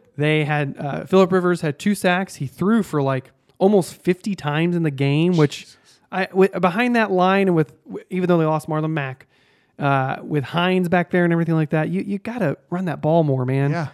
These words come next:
Speaker 1: I, I was pretty amazed. Th-, this, this game was a lot of fun to watch. The Jags team, I think, is gonna be, it's, it's probably gonna be a pretty surprising team because they were able to hang with the Colts.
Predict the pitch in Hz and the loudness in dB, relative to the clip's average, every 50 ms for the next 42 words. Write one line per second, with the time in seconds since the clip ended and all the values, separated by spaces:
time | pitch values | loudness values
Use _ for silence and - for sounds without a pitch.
0 | _ _ _ _ _ _ _ _ _ _ _ - 202 214 196 208 214 208 - - | _ _ _ _ _ _ _ _ _ _ _ -2 0 2 4 4 4 4 4 2
1 | 269 247 226 190 185 175 160 151 139 160 202 208 208 226 214 - 185 214 247 - | 2 2 2 2 2 2 2 2 0 0 0 2 0 0 0 0 0 0 0 2
2 | - 226 214 196 180 165 151 151 156 160 165 160 - 170 160 151 143 139 139 143 | 2 2 2 4 4 2 2 4 4 4 4 2 2 0 0 2 2 2 2 0
3 | 139 135 - - - _ - 135 143 135 131 170 202 269 320 277 208 - - 180 | 0 -2 -6 -12 -20 _ -6 -4 -2 0 2 2 2 2 2 -2 -4 -4 -2 0
4 | 170 160 151 143 139 156 143 139 139 127 147 139 131 139 139 135 123 - _ _ | 2 2 2 0 0 -2 -4 -4 -4 -4 -4 -2 -2 -2 -4 -4 -6 -8 _ _
5 | _ _ _ _ _ _ - 226 247 - 240 226 - 262 254 240 220 214 196 185 | _ _ _ _ _ _ -10 -8 -6 -6 -6 -4 0 2 4 4 4 2 2 0
6 | 170 - - 190 202 185 - 180 - 180 170 170 160 156 160 151 147 135 123 - | 0 0 0 0 2 0 0 -2 0 2 2 2 2 2 0 0 0 -2 -2 -2
7 | - 160 143 127 120 117 127 123 - 139 135 127 123 139 156 170 180 175 180 175 | -2 -2 -2 -2 -4 -6 -6 -4 -2 -2 -2 -2 0 2 2 4 4 2 2 2
8 | 175 175 165 156 147 - - 190 196 196 185 185 185 - 185 - - 175 170 175 | 2 0 0 -2 -4 -6 -2 0 0 2 2 2 2 0 0 2 4 4 4 4
9 | 170 - - - | 2 -4 -10 -16